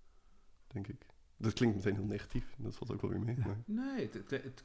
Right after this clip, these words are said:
Speaker 3: het klinkt, eh, zelfbewust, nadenkend.
Speaker 1: Ja, ja.
Speaker 3: Ja.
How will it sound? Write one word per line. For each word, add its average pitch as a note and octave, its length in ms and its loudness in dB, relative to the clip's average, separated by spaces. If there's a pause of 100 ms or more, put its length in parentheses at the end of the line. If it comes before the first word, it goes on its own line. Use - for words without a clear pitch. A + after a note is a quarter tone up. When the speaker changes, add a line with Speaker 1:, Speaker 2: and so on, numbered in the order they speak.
Speaker 3:
het B2 140 -8
klinkt, A#2+ 560 0
eh, F#2+ 80 -8 (460)
zelfbewust, A2 960 -2
nadenkend. G#2+ 640 -2
Speaker 1:
Ja, A#2+ 240 10 (120)
ja. G#2+ 140 10
Speaker 3:
Ja. D2+ 260 2